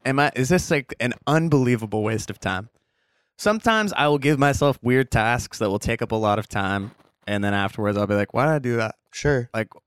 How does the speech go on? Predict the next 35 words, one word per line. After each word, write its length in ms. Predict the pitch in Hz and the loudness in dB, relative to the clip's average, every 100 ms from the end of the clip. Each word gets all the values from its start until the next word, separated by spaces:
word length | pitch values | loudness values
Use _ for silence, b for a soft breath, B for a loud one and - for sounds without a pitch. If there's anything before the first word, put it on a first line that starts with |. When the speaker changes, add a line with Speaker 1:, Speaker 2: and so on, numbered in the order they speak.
| - | -4
Speaker 1:
I 160 | 113 | -2
had 140 | 113 123 | 0 0
an 60 | |
old 220 | 98 117 104 | 2 0 0
mattress, 480 | 113 107 - 101 - | -2 -2 -2 -4 -2
and 80 | 104 | -2
I 80 | |
was 160 | 107 104 | 0 0
like, 240 | 101 98 _ _ _ _ - | 0 -2 _ _ _ _ -2
"Oh, 60 | 131 | -2
I 80 | 120 | 0
heard 180 | 156 165 | -2 0
you're 80 | 151 | 0
not 120 | 139 | 0
supposed 180 | 170 135 | -2 -2
to 80 | |
throw 180 | - 123 | 0 0
your 120 | 127 | 0
mattress 400 | 107 104 120 117 | 0 -2 -2 -4
on 80 | 107 | -2
the 80 | 101 | -4
sidewalk 500 | - 110 104 95 - | -2 -2 -2 -4 -4
like 220 | 101 - - | -6 -6 -4
every 240 | 110 110 | -2 -2
person 360 | - 117 - 101 | -2 -4 -4 -4
does. 360 | 107 98 98 - | -2 -4 -6 -6
Like, 320 | 98 - _ - | -6 -8 _ -6
I 80 | 107 | -4
heard 180 | 98 117 | -2 -4
you're 80 | 110 | -4
supposed 280 | - 113 - | -4 -4 -4
to 80 | |
break 320 | 104 113 110 - | -6 -4 -4 -6
it 100 | - | -6
down." 380 | 101 107 107 | -4 -4 -8